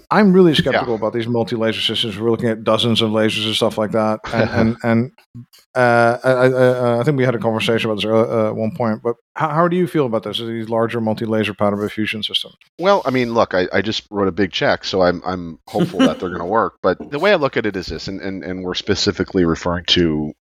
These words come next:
Speaker 2: you know, more than four lasers, because four lasers
Speaker 1: Mm-hmm.
Speaker 2: is, is locked
Speaker 1: Yeah.
Speaker 2: down. It's, it's, it's,
Speaker 1: Mm-hmm.
Speaker 2: uh, you know, we got that under control. So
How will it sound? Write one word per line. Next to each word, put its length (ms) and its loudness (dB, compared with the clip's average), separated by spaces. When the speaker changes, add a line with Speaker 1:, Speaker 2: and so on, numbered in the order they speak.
Speaker 2:
you 140 -8
know, 120 -6
more 260 2
than 120 -2
four 260 -4
lasers, 420 -4
because 240 -4
four 180 0
lasers 360 2
Speaker 1:
Mm-hmm. 100 -2
Speaker 2:
is, 580 -10
is 140 -14
locked 260 2
Speaker 1:
Yeah. 60 -2
Speaker 2:
down. 240 -2
It's, 360 -10
it's, 460 -8
it's, 360 -6
Speaker 1:
Mm-hmm. 240 -2
Speaker 2:
uh, 80 -4
you 160 -14
know, 60 -8
we 120 -8
got 180 0
that 140 0
under 180 -6
control. 320 -14
So 220 0